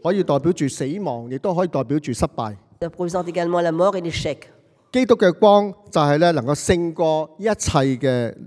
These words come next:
Speaker 1: 呃，力量。
Speaker 2: Mais la lumière du Christ, c'est la puissance qui surmonte tous.
Speaker 1: 弟兄姊妹，
Speaker 2: Frères et sœurs,
Speaker 1: 無論我哋身處喺，呃，幾絕望嘅處境入邊，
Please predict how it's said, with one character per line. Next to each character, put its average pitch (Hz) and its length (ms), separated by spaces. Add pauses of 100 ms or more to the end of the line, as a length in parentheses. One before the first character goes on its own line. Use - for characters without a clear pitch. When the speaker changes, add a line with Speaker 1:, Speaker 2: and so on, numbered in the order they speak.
(100)
Speaker 1:
呃， 120 220
力 123 180
量。 117 260 (380)
Speaker 2:
Mais 170 80
la 180 80
lumière 208 240
du 196 100
Christ, 208 280
c'est 185 80
la 170 80
puissance 175 440
qui 175 160
surmonte 160 440
tous. - 320 (320)
Speaker 1:
弟 131 80
兄 139 100
姊 139 140
妹， 117 160 (280)
Speaker 2:
Frères 175 220
et 175 80
sœurs, 175 380 (1900)
Speaker 1:
無 143 140
論 156 220
我 165 100
哋 151 160
身 208 340
處 139 180 (680)
喺， 151 320 (540)
呃， 127 160
幾 156 180
絕 135 300
望 120 260
嘅 127 80
處 - 220
境 120 180
入 120 80
邊， 113 220